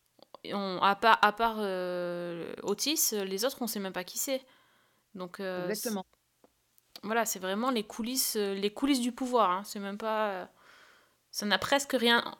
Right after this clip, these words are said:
Speaker 1: J'ai l'impression qu'on aurait pu, en fait, prendre, euh, n'importe quel, euh, business, euh,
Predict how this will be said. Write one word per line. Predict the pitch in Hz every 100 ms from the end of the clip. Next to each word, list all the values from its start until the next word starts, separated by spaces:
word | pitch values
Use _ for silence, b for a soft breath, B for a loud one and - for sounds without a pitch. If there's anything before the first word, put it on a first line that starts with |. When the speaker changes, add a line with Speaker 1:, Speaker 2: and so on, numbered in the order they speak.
| -
Speaker 1:
J'ai | 202
l'impression | 226 240 269 320 330
qu'on | 285
aurait | 233 220
pu, | 220 277 277
en | 220
fait, | - 220 -
prendre, | - 254 247 208
euh, | 190 185 180 180 185 B B B B _
n'importe | 202 214 233 -
quel, | 233 214
euh, | 196 185 180 180 170 - - - - _ _
business, | 190 214 208 226 262 320 -
euh, | 208 185 185 185 180